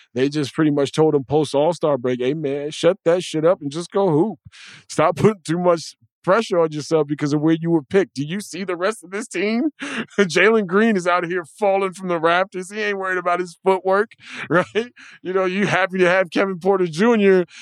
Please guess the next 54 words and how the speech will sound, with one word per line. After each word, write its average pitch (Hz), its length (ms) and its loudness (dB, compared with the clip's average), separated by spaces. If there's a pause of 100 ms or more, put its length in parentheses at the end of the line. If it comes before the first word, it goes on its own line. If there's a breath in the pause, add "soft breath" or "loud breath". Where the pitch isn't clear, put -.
(140 loud breath)
you 180 140 -2
know, 190 180 0
for 180 160 -6
at 165 180 -2
least 190 380 -2
fifty-five, 185 640 2
sixty 180 340 -8
games 185 340 0
a 170 80 -10
season 214 420 0
because 175 460 -2
you 190 140 -2
never 190 240 2
know 196 180 0
what 190 200 0
K 196 200 -4
P 190 240 -10
J 185 260 0
is 185 120 -2
gonna 185 180 -2
be 190 180 -4
up 190 200 0
to, 220 260 -8 (380 soft breath)
right? 220 240 2
So 180 180 -2
just 208 240 -4
go 214 200 4
hoop. 247 320 0 (340)
Like, 175 240 0 (280)
I 190 160 2
would 220 140 0
not 214 220 2
be 208 80 -6
surprised 180 720 -2
if 156 100 -12
you 170 120 -10
see 180 180 -8
the 165 80 0
Bulls 180 320 2
have 165 200 0
a 165 60 -4
tough 160 380 -2
go 196 240 0
at 165 160 0
it 156 40 -8
with 156 120 -10
the 151 80 -8
Houston 170 280 -6
Rockets, 190 440 0
nor 226 320 4
would 202 120 4
I 185 120 4
be 202 100 -8
surprised 208 600 -4